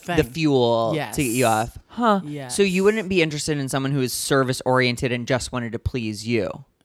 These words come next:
Speaker 2: Does that make you, like,
Speaker 1: It would,
Speaker 2: uncomfortable?
Speaker 1: yeah, that would be weird to me. That would be very,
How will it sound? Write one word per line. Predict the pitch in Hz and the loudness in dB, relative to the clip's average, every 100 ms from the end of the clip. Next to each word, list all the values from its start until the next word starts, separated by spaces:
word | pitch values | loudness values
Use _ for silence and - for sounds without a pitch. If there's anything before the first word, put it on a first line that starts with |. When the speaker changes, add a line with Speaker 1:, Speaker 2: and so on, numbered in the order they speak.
| _ - | _ -4
Speaker 2:
Does | 135 | 2
that | 131 | 2
make | 127 120 | 0 -2
you, | 131 | -2
like, | 117 | -2
Speaker 1:
It | - | -2
would, | 120 113 | -2 -2
Speaker 2:
uncomfortable? | - 117 - 165 196 | -2 -2 0 2 4
Speaker 1:
yeah, | 220 233 | 4 2
that | 233 269 | 0 -4
would | 285 220 | -4 -6
be | 285 | -6
weird | 226 214 226 220 175 | -4 -4 -4 -6 -6
to | 180 | -6
me. | 151 135 131 143 143 | -6 -6 -8 -8 -4
That | 170 170 | -2 -2
would | 170 | -4
be | 185 | -2
very, | 160 156 165 165 170 165 160 - | -2 0 0 2 0 0 -4 -10